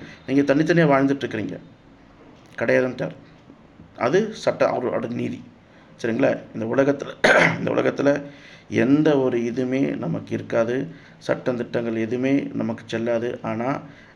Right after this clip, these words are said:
ஏசப்பா, இந்த வானத்தை பூமி படைச்சவரு, இந்த உலகத்து அத்தனை பேருக்கும் அவர் நீதி வச்சிருக்கார். எல்லா மனுஷரும் மரிச்சதுக்கு அப்புறம்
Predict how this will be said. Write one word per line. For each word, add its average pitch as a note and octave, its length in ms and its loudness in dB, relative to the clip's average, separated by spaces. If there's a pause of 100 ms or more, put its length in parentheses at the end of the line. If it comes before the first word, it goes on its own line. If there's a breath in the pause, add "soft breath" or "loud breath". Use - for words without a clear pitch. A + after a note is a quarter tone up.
ஏசப்பா, B2+ 640 -2 (200)
இந்த B2 360 -2
வானத்தை B2 500 -4
பூமி A#2 320 -6
படைச்சவரு, A#2+ 400 -2
இந்த C#3 300 0
உலகத்து B2+ 460 -2
அத்தனை B2 500 -2
பேருக்கும் B2 540 -2 (300 loud breath)
அவர் G#2+ 200 -4
நீதி A2+ 280 -2
வச்சிருக்கார். G#2 400 -8 (200)
எல்லா D#3+ 480 4
மனுஷரும் C#3 500 0 (360 loud breath)
மரிச்சதுக்கு - 440 0
அப்புறம் - 380 -4